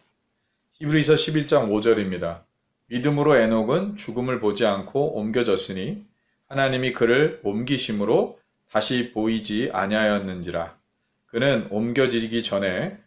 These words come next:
하나님을 기쁘게 하는 자라." 하는 증거를 받았느니라. 아멘.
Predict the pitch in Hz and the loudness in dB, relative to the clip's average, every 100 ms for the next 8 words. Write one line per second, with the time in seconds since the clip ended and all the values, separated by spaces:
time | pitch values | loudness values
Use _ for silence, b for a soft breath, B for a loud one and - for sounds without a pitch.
0 | _ - 147 151 131 120 123 - 113 - | _ -6 0 2 2 -2 -4 -6 -10 -12
1 | _ 117 120 120 113 113 107 95 92 151 | _ -6 2 2 4 0 -2 0 2 2
2 | 120 131 123 107 98 98 151 208 - _ | 2 -4 -4 -4 0 0 0 -2 -8 _
3 | 98 123 139 95 90 95 95 87 - 90 | -4 0 0 -2 0 2 2 0 -6 -6
4 | 101 92 80 | -4 -4 -6